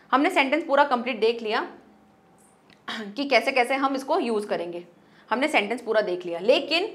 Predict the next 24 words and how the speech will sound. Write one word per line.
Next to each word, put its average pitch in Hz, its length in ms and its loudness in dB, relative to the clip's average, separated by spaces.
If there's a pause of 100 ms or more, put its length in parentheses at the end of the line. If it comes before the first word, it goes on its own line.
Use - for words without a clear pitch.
(380)
एक 339 260 4
चीज़ 320 160 -2
जो 302 100 2
है 277 140 2
वो 269 100 0
हमें 277 240 0
कन्फ्यूज़ 247 380 -2
कर 208 140 2
रही 220 80 -2
है, 294 60 0
वो 302 80 -2
कन्फ्यूज़ 233 380 -4
ये 240 80 2
कर 226 160 0
रही 185 180 -4
है 294 60 -4
कि 339 120 -4
हमने 262 380 -2 (760)
by 254 260 8 (120)
thief 349 300 -2
क्यों 330 160 -2
नहीं 294 160 0
लिखा 202 220 -2
है? 175 180 -6